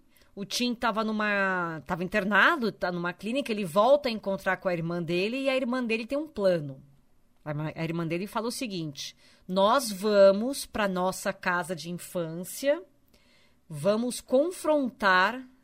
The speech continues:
a entidade sobrenatural que acabou com a nossa família anos atrás. Entidade esta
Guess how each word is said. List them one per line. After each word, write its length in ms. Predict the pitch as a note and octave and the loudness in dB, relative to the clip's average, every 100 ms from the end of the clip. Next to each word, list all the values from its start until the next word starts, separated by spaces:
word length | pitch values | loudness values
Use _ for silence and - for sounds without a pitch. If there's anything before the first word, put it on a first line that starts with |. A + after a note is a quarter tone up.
| - | -6
a 140 | G3+ | -4
entidade 680 | G#3+ A3 G#3+ F3+ G3+ A3 G#3 | -4 -4 -6 0 2 2 -4
sobrenatural 1200 | - - C#4 D4 C#4 B3 - G3+ F3 F#3 G#3+ A#3+ - _ _ _ _ _ | -8 2 4 6 4 0 -4 0 2 2 0 -4 -14 _ _ _ _ _
que 580 | - G#3+ A#3 B3+ C4+ D4+ | -8 -4 -4 -6 -10 -12
acabou 600 | - - A#3+ F#3 E3+ A#3+ | -10 -4 -4 -2 2 2
com 100 | C#4 | 4
a 60 | C4+ | 0
nossa 320 | A#3 A3+ A#3 | -2 -4 -6
família 440 | - G#3 F#3 G3+ G3 | -6 -6 -4 0 2
anos 360 | G3 A3 A#3 | 4 2 -4
atrás. 580 | A#3+ A#3 D3+ B2+ - - | -8 -8 -10 -10 -12 -14
Entidade 640 | E3+ E3 F#3 E3 E3 C#3 F3 | -12 -12 -10 -8 -8 -4 -2
esta 760 | F3 F3+ - - - D#4 F#4 | 2 0 0 -10 0 2 2